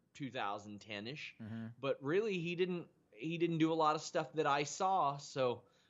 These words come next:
Speaker 1: uh, he was gone from R O H by the time that, that I found them, and I was very excited to check it, check it out, and this is, uh,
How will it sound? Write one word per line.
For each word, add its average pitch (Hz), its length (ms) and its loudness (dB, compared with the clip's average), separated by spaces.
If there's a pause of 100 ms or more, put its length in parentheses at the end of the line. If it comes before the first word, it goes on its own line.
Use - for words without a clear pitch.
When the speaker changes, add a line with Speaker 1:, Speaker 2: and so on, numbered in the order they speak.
(140)
Speaker 1:
uh, 110 220 2
he 131 200 -4
was 143 200 -2
gone 123 480 -2
from 120 280 -4
R 127 240 2
O 110 140 0
H 135 320 -2
by 117 140 2
the 104 80 -6
time 120 400 -4
that, 104 180 -6
that 104 180 -4 (320)
I 107 140 2
found 117 480 -4
them, 147 240 -6
and 98 320 -4 (1040)
I 104 80 0
was 120 100 -2
very 127 260 2
excited 127 420 -2
to 117 60 -10
check 120 280 -4
it, 120 160 -6
check 131 240 -2
it 127 80 0
out, 135 240 2
and 101 80 -6
this 101 160 -8
is, 104 240 -10
uh, 104 300 0